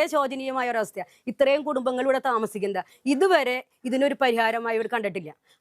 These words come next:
അതോടൊപ്പം തന്നെ ഇത്രയും ഈ കോളനിയിൽ ഇത്രയും വാസികൾക്ക് നാൽപത്തഞ്ച് നഗരസഭ ഉണ്ടായ കാലം തുടങ്ങി ഇവിടെ ഇവരെ അധിവസിപ്പിച്ചാണ് ഇന്ന് വരെ ഇവർക്ക് പട്ടയം കൊടുക്കുക യാതൊരു നടപടിയും ഉണ്ടായിട്ടില്ല. തീർച്ചയായിട്ടും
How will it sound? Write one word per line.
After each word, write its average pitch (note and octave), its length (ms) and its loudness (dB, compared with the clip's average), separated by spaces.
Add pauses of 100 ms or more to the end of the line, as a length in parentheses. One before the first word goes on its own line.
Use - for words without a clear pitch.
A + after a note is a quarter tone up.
അതോടൊപ്പം D4 460 0
തന്നെ C4+ 180 -4 (320)
ഇത്രയും C#4 360 2
ഈ C#4 40 -4 (100)
കോളനിയിൽ B3 460 2 (140)
ഇത്രയും B3+ 320 -6
വാസികൾക്ക് A3 440 -2 (140)
നാൽപത്തഞ്ച് A#3 520 0
നഗരസഭ A3+ 380 0 (120)
ഉണ്ടായ A#3 200 2 (100)
കാലം A3+ 320 2
തുടങ്ങി A#3 280 -2
ഇവിടെ G#3+ 180 2 (360)
ഇവരെ A#3 220 4 (200)
അധിവസിപ്പിച്ചാണ് G#3 600 -2 (200)
ഇന്ന് C#4+ 260 4
വരെ B3+ 160 2
ഇവർക്ക് B3+ 280 -8
പട്ടയം A#3+ 340 0
കൊടുക്കുക A3+ 340 0
യാതൊരു B3+ 420 2
നടപടിയും G#3 380 0
ഉണ്ടായിട്ടില്ല. F3 400 -2 (400)
തീർച്ചയായിട്ടും B3 540 2